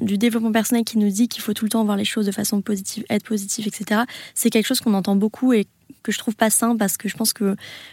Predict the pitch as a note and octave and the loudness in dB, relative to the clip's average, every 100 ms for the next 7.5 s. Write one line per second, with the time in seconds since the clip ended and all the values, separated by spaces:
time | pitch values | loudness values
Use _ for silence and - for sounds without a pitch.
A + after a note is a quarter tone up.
0 | - G3+ B3 A3+ A3 A3+ G#3 A3 A3+ G3+ | -4 2 4 4 2 2 2 2 2 4
1 | A3 A3 A3+ - B3 A3 G3 B3+ - A#3 | 4 4 4 2 4 4 2 0 0 0
2 | - A3 A3 A3+ - G#3 B3 A#3 - - | 2 0 0 -2 -2 0 2 2 -2 -14
3 | - - _ - G3+ G3 F#3+ F#3 G#3 - | -20 -20 _ 4 4 6 4 2 0 2
4 | A3+ G#3+ G#3 C4 - A#3 G#3 - G#3+ - | 2 4 2 0 2 4 4 2 -2 0
5 | B3 G#3+ G3 G#3 G#3 - G#3+ G3+ - G#3+ | 0 2 2 2 0 -2 -2 -2 -4 -2
6 | G#3 G3+ A3 A#3+ A3+ - - G3 F#3 F#3 | 0 0 -2 -6 -6 -6 -4 0 0 -2
7 | - G3+ G3 G3 G3 | -2 -2 0 -2 -4